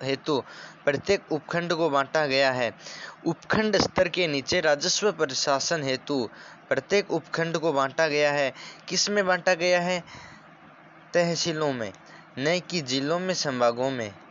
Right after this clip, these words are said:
इन्हें तहसीलों में बांटा गया है। अगला क्वेश्चन है, शहरों में जन्म व मृत्यु के पंजीकरण के लिए उत्तरदायी है। शहरों में जन्म एवं मृत्यु के पंजीकरण के लिए उत्तरदायी है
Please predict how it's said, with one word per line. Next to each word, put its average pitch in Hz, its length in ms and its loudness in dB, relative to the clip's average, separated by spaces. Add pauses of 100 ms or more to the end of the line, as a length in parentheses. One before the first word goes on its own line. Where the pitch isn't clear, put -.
(400)
इन्हें 147 280 -2
तहसीलों 170 500 -2
में 180 220 -2
बांटा 131 280 2
गया 113 220 2
है। 101 220 -6 (960)
अगला 143 320 0
क्वेश्चन 185 320 -6
है, 185 60 0
शहरों 135 580 -2
में 190 200 -2
जन्म 151 260 -2
व 175 160 -2
मृत्यु 151 400 -4
के 170 100 -4
पंजीकरण 151 680 -2
के 170 180 -4
लिए 139 340 -2 (520)
उत्तरदायी 160 580 0
है। 131 220 -2 (380)
शहरों 147 520 4
में 160 280 2
जन्म 170 520 2
एवं 160 400 2
मृत्यु 151 1000 -2
के 151 300 2 (380)
पंजीकरण 175 560 0
के 170 140 0
लिए 165 200 2
उत्तरदायी 151 680 2
है 151 240 0